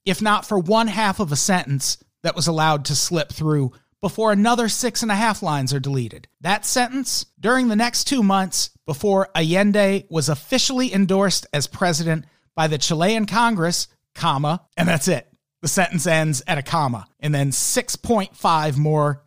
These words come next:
deleted lines. Nevertheless, like I said, there are still a few things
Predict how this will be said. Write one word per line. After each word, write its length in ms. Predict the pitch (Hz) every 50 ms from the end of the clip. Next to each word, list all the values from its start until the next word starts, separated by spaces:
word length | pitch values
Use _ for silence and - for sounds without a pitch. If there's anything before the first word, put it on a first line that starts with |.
| - 139
deleted 460 | 135 151 143 139 135 127 123 120 117
lines. 540 | 127 120 107 101 98 90 - - - - _ _ -
Nevertheless, 840 | 175 226 269 302 359 320 294 233 165 139 123 143 151 - - -
like 200 | 156 156 165 -
I 60 | 220 190
said, 440 | - - - 127 117 120 135 - _ _
there 180 | - 175 208 175
are 180 | 175 226 240
still 580 | 220 - - - - 254 233 226 226 226 220 -
a 120 | 208 185
few 500 | - - - _ - 220 220 226 233 202
things 720 | - - - 202 170 160 156 143 139 135 123 - - -